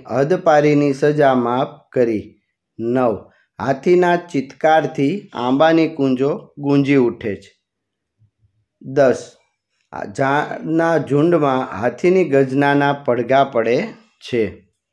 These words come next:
હવે છે ત્રીજો પ્રશ્ન, નીચેના પ્રશ્નોના ઉત્તર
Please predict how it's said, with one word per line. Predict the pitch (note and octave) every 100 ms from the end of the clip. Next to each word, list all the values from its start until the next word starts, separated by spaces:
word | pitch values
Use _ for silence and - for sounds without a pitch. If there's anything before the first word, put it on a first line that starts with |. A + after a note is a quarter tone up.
| _ _ _ _ _ _ _ _
હવે | C#3+ F3+ D3
છે | - C3 B2+
ત્રીજો | D3+ E3 E3+ G3+
પ્રશ્ન, | B2 A#2 B2+ B2+ D3+ D3+ _ _ _ A2+
નીચેના | B2+ B2+ F3+ F#3+ F#3
પ્રશ્નોના | F3+ C#3 C3+ C3+ C3 C3 B2+ D3
ઉત્તર | - - C3